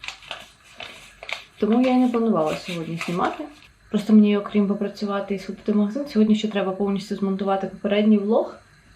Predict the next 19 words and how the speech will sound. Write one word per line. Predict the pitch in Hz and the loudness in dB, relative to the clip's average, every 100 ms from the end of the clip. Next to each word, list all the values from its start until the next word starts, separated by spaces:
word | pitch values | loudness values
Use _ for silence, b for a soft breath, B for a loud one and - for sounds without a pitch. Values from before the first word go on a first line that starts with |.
| _ | _
і | - | 0
виставити | 185 - - - - | 0 -2 -10 -14 -12
його | 156 160 165 - - | -10 -10 -12 -12 -10
ввечері. | 165 160 - 170 170 - _ - | -8 -8 -8 -10 -12 -14 _ -4
Завтра | 196 208 | -4 -4
субота, | - 190 175 170 | -6 -4 -4 -4
да? | 175 185 262 - 202 | 0 2 2 -2 -4
В | |
неділю | 196 214 196 | 0 2 4
ми | 196 190 | 2 2
їдемо | 185 180 | 2 0
на | 180 | 0
дачу, | 185 - 269 | 2 2 0
а | |
в | 220 | -2
понеділок | 202 208 320 330 | 0 2 0 0
катаємося | 269 233 233 247 220 233 | -2 0 0 0 -4 -2
на | 214 | 0
лижах. | 190 196 196 - | 0 -2 -8 -12